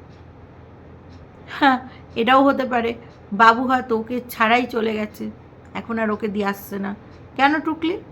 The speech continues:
তুমি তো বলেছো আমি একটু তাড়াতাড়ি করে নিই বাবুর সাথে যাওয়ার জন্য, বাবু আমাকে নিয়ে যায় অফিসে, হঠাৎ করে কি হলো বাবু? মানে চুলটা কেটে বাবুকে আর দেখা যাচ্ছে না, আর দেখা যাচ্ছে না।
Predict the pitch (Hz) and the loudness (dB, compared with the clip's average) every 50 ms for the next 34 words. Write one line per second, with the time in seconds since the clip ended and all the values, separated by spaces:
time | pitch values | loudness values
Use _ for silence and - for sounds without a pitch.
0 | - - - - - - - - 294 311 339 339 320 349 277 302 285 285 285 269 | -20 -20 -20 -20 -20 -18 -8 -4 -2 0 0 2 2 2 2 2 2 2 0 -4
1 | 262 269 285 285 - - 302 277 262 - 247 - 277 277 285 277 277 277 262 269 | -4 -4 -4 -6 -6 -6 -2 2 2 2 2 2 -2 -4 -4 -4 -4 -6 -6 -4
2 | 262 262 262 233 208 196 202 220 247 - 269 247 214 - 240 202 233 220 220 202 | -4 -6 -4 -2 -2 -2 -2 -4 -8 -8 -10 -10 -8 -8 -6 -2 0 0 0 -2
3 | - - 113 110 113 113 - - - - - - - 175 190 202 208 240 240 226 | -4 -4 -4 -4 -4 -8 -12 -16 -20 -20 -20 -16 -8 -4 -4 -2 0 2 0 2
4 | 226 226 226 240 220 220 220 226 226 214 226 226 220 220 220 - - - - - | 0 -2 -4 -2 -2 0 0 0 -2 -2 -2 -2 -2 -4 -8 -10 -16 -16 -16 -16
5 | - 208 214 214 247 240 - - 233 226 226 - - - - - - 202 208 277 | -10 -10 -8 -6 -6 -8 -6 -6 -8 -8 -8 -12 -20 -20 -20 -12 -6 -4 -2 -2
6 | 285 285 - 320 302 311 294 - - 294 320 294 202 226 233 233 226 165 - - | -4 -4 -2 -2 -2 -2 -2 0 2 4 4 4 4 2 0 0 0 -4 -6 -10
7 | - - - - - - - - - - 226 214 226 196 196 220 262 311 349 - | -16 -20 -20 -20 -20 -20 -20 -14 -6 -2 0 2 2 2 2 0 -2 -4 -6 -8
8 | - - - - - - - - - - - - 220 247 262 - - 262 262 269 | -16 -18 -20 -20 -20 -20 -20 -20 -20 -14 -8 -4 -4 -4 -4 -4 -6 -6 -2 -2
9 | 294 285 294 320 311 302 302 285 277 277 - 311 311 302 294 214 190 170 - 269 | -2 -2 2 2 0 0 0 -2 -6 -4 -2 -2 0 0 0 0 0 -2 -2 -2
10 | 294 294 - 302 - 233 240 262 285 311 330 269 214 208 202 - - 202 185 185 | -4 -2 0 0 2 4 4 6 6 6 6 4 2 -2 -8 -8 -8 -8 -6 -4
11 | 190 196 - - - - 190 190 202 - - - - - - - - 320 - 233 | -6 -6 -6 -10 -14 -12 -12 -10 -10 -10 -6 -2 2 4 4 4 6 4 2 2
12 | 220 208 - - - - - - - - - - - - - 87 82 - 160 | -2 -6 -4 -4 -6 -6 -6 -6 -8 -10 -10 -14 -14 -14 -12 -12 -12 -14 -16